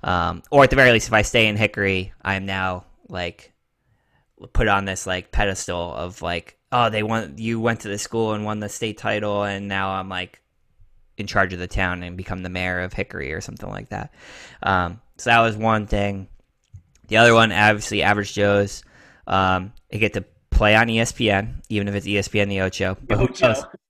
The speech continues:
Speaker 1: When that happened, that could have been a, the new thing that everyone, there was a pretty big audience. It was a pretty big event. Um, I'm
Speaker 2: The Ocho's
Speaker 1: actually
Speaker 2: a real thing now.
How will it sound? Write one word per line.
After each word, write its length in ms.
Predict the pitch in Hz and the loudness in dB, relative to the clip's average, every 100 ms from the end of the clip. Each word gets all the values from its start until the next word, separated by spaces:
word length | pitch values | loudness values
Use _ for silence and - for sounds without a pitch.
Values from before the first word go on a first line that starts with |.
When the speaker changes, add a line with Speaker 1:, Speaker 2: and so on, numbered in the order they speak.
| _ _ - | _ _ -2
Speaker 1:
When 200 | 120 131 | 0 6
that 180 | 127 123 | 6 8
happened, 400 | 170 175 120 110 | 8 6 4 0
that 80 | |
could 140 | - 117 | 2 2
have 80 | 113 | 4
been 140 | 107 | 4
a, 220 | 104 98 98 - - | 4 2 -4 -16 -4
the 160 | 104 101 | 0 2
new 640 | 110 123 123 117 110 104 - _ _ - | 4 6 8 8 4 0 -8 _ _ 0
thing 160 | 127 | 0
that 140 | 113 98 | 4 4
everyone, 340 | 117 113 107 | 4 4 2
there 140 | 107 107 | 2 2
was 140 | 104 | 0
a 60 | 98 | -6
pretty 420 | - - 160 170 | -6 -2 0 4
big 180 | 170 147 | 4 8
audience. 460 | 127 120 110 110 | 8 8 4 -2
It 40 | 104 | -6
was 100 | 110 | -6
a 60 | |
pretty 240 | - 127 127 | -2 0 2
big 180 | 131 | 2
event. 420 | 120 107 104 107 - - - - _ _ - | 2 2 0 0 -6 -20 -20 -20 _ _ 4
Um, 500 | 110 104 101 92 - - | 6 8 4 0 -10 -6
I'm 140 | 107 117 | 0 4
Speaker 2:
The 80 | |
Ocho's 100 | 123 196 | 4 4
Speaker 1:
actually 200 | 135 120 | 0 -2
Speaker 2:
a 20 | 104 | 0
real 160 | 202 - | -2 -2
thing 160 | 233 277 | -10 -8
now. 240 | 113 | -10